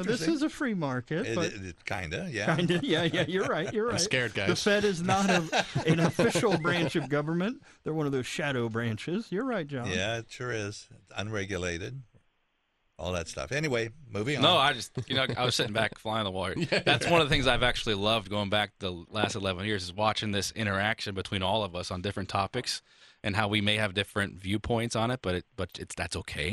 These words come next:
Speaker 2: Yes,
Speaker 4: right?
Speaker 2: it is.
Speaker 4: That's, that
Speaker 2: Mm-hmm.
Speaker 4: we should, we should, uh, celebrate that, right? But even just on these little fine-tuned points like this,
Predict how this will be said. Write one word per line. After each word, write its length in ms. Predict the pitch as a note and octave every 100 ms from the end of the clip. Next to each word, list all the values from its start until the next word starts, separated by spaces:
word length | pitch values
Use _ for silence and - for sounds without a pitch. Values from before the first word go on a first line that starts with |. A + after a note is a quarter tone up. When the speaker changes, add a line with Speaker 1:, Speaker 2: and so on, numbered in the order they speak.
| A#2+
Speaker 2:
Yes, 80 | F2+
Speaker 4:
right? 140 | G2
Speaker 2:
it 100 | G2+
is. 160 | A#2+ G#2+
Speaker 4:
That's, 200 | F#2+ -
that 140 | F2+
Speaker 2:
Mm-hmm. 80 | C3+
Speaker 4:
we 20 | F#2+
should, 280 | - D#2+ D#2+
we 60 |
should, 240 | - F2+ E2
uh, 240 | D2+ D2+ - - - - -
celebrate 460 | - C#3 C3+ C#3
that, 200 | A#2 E3 -
right? 260 | - G#2 D3+ -
But 220 | A2+ G#2 - - _ - C3+
even 240 | C3 A#2+
just 160 | G#2+ A2+
on 100 | G#2
these 100 | G2+
little 140 | A2
fine-tuned 520 | F#2+ A2 G#2+ - G#2 F#2
points 280 | A2+ B2+ G2
like 160 | F2
this, 300 | F2 F2 -